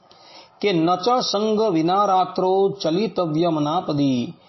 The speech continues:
એકાકીભિર્ન ગંતવ્યમ તથા ક્વાપી વિના પદમ." અર્થાત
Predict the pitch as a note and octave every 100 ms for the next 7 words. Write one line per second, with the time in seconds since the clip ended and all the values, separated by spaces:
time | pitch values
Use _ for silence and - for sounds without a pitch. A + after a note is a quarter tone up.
0 | - - _ - F3 G3 - A3 A3+ B3
1 | B3 G3+ F3 E3+ E3+ E3+ D3+ D3+ D#3 D#3
2 | C#3+ D#3 E3 F#3 G3 G#3 - C#3+ - E3
3 | F3+ D3 C#3 C3 D3+ D3+ B2+ A#2+ C#3 A2+
4 | A2 C3 - _ _ _ _ _ - -
5 | - F#3+ - F#3+ B3